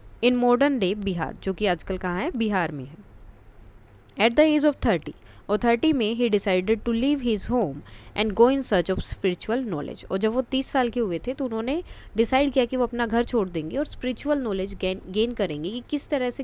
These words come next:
क्यों जो है ह्यूमन को इतना दुख और पीड़ा सहन करनी पड़ती है और वो जो है कैसे इसको छोड़कर अपनी लाइफ में खुश रह सकते हैं, शांति पा सकते हैं।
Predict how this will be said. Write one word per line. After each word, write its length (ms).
क्यों 200
जो 160
है 120
ह्यूमन 340
को 240
इतना 240
दुख 300
और 100
पीड़ा 280
सहन 360
करनी 280
पड़ती 420
है 240
और 220
वो 200
जो 140
है 140
कैसे 600
इसको 220
छोड़कर 500
अपनी 340
लाइफ 400
में 140
खुश 360
रह 260
सकते 320
हैं, 120
शांति 400
पा 180
सकते 300
हैं। 140